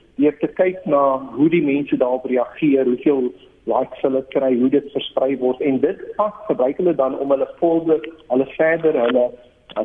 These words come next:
toesprake op te modelleer, sowel as om hulle, eh, hulle campaign, eh, objectives dan te, te verder uit te brei. Ehm, ons het ook gesien dat, eh, eh,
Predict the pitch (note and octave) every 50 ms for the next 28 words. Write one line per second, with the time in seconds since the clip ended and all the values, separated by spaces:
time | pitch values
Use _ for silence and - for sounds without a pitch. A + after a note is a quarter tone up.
0 | - - E3+ E3 - - - C#3+ C#3 C#3+ C#3 C#3 D#3 C#3+ C#3 C#3 - C#3+ C#3 -
1 | - - C#3+ B2+ B2+ A#2 - B2 B2+ B2+ B2+ C3+ C3+ B2+ B2 B2+ C3+ C#3 C3+ C#3
2 | - - - - _ _ - - - C#3 B2+ A2 B2 A#2+ B2+ C#3+ - C#3+ C#3+ C3+
3 | - - - - C3+ C3+ C3 C3 B2 B2 B2 B2+ C3 B2 B2 A#2+ A#2+ - - -
4 | - A2 A2+ A2 A2+ A2+ A#2+ A#2+ B2 C3 B2+ - C#3+ C3 C3 C3 - - D3 D3+
5 | D3+ D3 D3 C#3+ C#3 - - - _ - - - - - C3+ B2+ - - - C#3
6 | C#3+ C#3+ - - D3 A#2+ - - - _ _ _ _ _ _ _ _ _ - -
7 | B2 B2 C3 C3 B2 - C#3+ C3+ C3+ C3 - - C3+ B2+ A#2+ A#2 - - - -
8 | - D3 C#3+ C3+ C#3 C3+ - - D3 C#3 - D3+ C#3+ A#2+ B2 A2+ G#2 G#2 - -
9 | - _ _ _ _ _ _ _ _ - B2+ B2 C3 C3 C3+ C3+ C#3+ C#3 C#3 C#3
10 | C3+ C#3 - - - - - - - - E3 D#3+ D#3+ F3+ F3 F3+ G3+ G3+ - -
11 | - F#3+ F3+ - G3+ G3 F#3 E3+ D3+ D3 D3 - - - D3+ C#3+ - - - C#3
12 | B2 B2 A#2+ A#2 B2 - - C#3 B2 A#2+ A#2